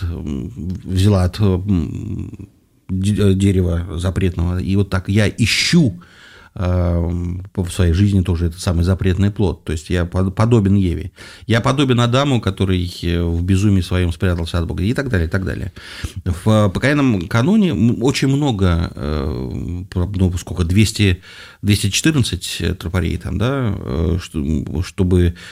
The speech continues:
понять, э, действительно, что я такой. Но там есть ещё одна такая вещь. Наг лежу, то есть голый лежу. А,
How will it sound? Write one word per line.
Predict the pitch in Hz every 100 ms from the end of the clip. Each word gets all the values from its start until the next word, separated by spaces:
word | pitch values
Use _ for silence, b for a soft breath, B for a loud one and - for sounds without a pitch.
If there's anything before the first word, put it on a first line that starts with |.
| B - 82
понять, | 92 101 139 147 -
э, | 101 95 85 - -
действительно, | 78 87 87 90 87 143 107
что | 92 - 135
я | 127
такой. | 117 -
Но | 80
там | 98 196
есть | 180 151
ещё | 131 139
одна | 110 104 107
такая | 101 95
вещь. | 90 - _
Наг | - 104 147 220 -
лежу, | 127 107 104 95 87 B B B B
то | -
есть | 87
голый | 113 156 156 107 87
лежу. | 90 95 90 82 87 B B B B B -
А, | 90 92 90 87